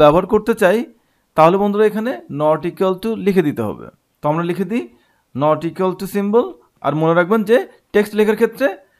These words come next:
ইনভার্টেড কমা দিয়ে আমাদেরকে স্টার্ট করতে হবে। তো আমরা ইনভার্টেড কমা দিয়ে শুরু করলাম, not equal to division three। তো আমরা লিখে দেবো ডিভি হাইফেন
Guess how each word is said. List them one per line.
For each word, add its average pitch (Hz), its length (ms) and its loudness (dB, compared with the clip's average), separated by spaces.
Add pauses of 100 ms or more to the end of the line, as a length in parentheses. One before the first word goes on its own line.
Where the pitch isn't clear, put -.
(220)
ইনভার্টেড 196 420 0
কমা 202 280 2
দিয়ে 247 140 0 (140)
আমাদেরকে 165 340 -2 (120)
স্টার্ট 143 280 0
করতে 110 220 -12
হবে। 71 160 -12 (360)
তো - 100 -6
আমরা 147 200 -2
ইনভার্টেড 165 360 -2
কমা 180 180 0
দিয়ে 196 140 -4
শুরু 196 180 -2
করলাম, 214 260 -2 (540)
not 135 200 0 (100)
equal 147 240 -4 (140)
to 240 80 -4 (720)
division 143 420 0 (180)
three। 220 240 2 (460)
তো - 80 -20
আমরা 143 160 -8
লিখে 160 160 -6
দেবো 196 140 -4 (600)
ডিভি 180 560 -4 (600)
হাইফেন 107 320 -8